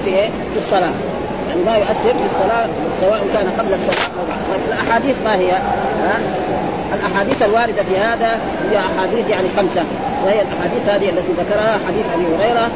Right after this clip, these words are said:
في من لم يدرك كم صلى، وحديث كذلك أبي، أبي سعيد الخدري في من شك، وحديث كذلك عبد، ذي اليدين، وهو حديث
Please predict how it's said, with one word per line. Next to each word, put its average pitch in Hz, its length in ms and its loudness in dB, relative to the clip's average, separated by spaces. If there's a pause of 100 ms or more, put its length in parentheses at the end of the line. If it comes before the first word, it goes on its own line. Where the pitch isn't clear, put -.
(200)
في 208 60 2
من 190 220 2
لم 190 160 2
يدرك 208 240 0
كم 185 120 2 (100)
صلى، 160 200 2 (320)
وحديث 180 300 0 (100)
كذلك 226 380 2
أبي، 185 120 2 (480)
أبي 190 180 2
سعيد 208 220 2 (120)
الخدري 214 400 2 (320)
في 202 60 2 (100)
من 196 80 2 (100)
شك، - 160 0 (420)
وحديث 226 320 0 (100)
كذلك 220 380 2
عبد، 180 160 -2 (300)
ذي 202 120 0
اليدين، 180 360 2 (240)
وهو 220 160 4 (100)
حديث 214 180 2